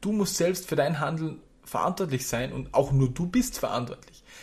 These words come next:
Es gibt hunderttausend Millionäre oder hunderttausend Leute, die übelst glücklich sind. Man braucht sich immer ein Geldfest machen. Und, und warum?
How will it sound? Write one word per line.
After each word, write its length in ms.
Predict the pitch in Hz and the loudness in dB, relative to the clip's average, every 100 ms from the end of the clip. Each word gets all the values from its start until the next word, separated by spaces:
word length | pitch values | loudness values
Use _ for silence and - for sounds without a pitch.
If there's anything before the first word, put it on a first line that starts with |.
| - | -6
Es 140 | 135 | -4
gibt 200 | - 175 196 | -2 0 2
hunderttausend 520 | 226 214 185 180 165 | 2 8 8 8 4
Millionäre 540 | 175 165 165 175 139 | 2 2 4 6 6
oder 180 | 123 131 | 4 2
hunderttausend 480 | 196 190 175 160 160 | 2 2 2 2 2
Leute, 200 | 156 156 | 0 -2
die 100 | 147 | -8
übelst 320 | 180 170 - | -6 -4 -4
glücklich 300 | 190 165 139 | -6 -6 -6
sind. 140 | 135 | -4
Man 100 | 120 | -4
braucht 240 | 123 139 - | 0 0 0
sich 160 | 143 147 | -6 -2
immer 100 | 135 | -2
ein 140 | 127 | 0
Geldfest 420 | 139 160 127 - | 0 0 -4 -4
machen. 320 | 113 110 - - - - - - - | -10 -12 -16 -20 -20 -20 -20 -20 -4
Und, 300 | 143 139 - | -2 -2 -4
und 180 | 135 131 | -6 -4
warum? 380 | 135 147 156 | 0 0 0